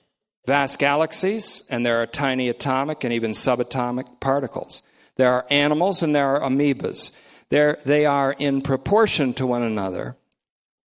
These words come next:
even as you can compare the size or the significance of one part of created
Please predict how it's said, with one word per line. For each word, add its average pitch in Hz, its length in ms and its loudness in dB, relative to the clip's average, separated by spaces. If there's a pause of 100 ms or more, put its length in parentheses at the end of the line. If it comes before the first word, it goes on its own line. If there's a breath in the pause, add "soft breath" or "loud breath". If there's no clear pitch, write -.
(100)
even 156 220 2
as 156 220 2
you 156 60 0
can 143 200 0
compare 156 380 2
the 135 100 -2
size 151 560 2
or 143 80 2
the 131 120 -2
significance 143 800 -2
of 123 160 -4
one 151 260 0
part 151 300 2
of 123 120 -8
created 135 640 -2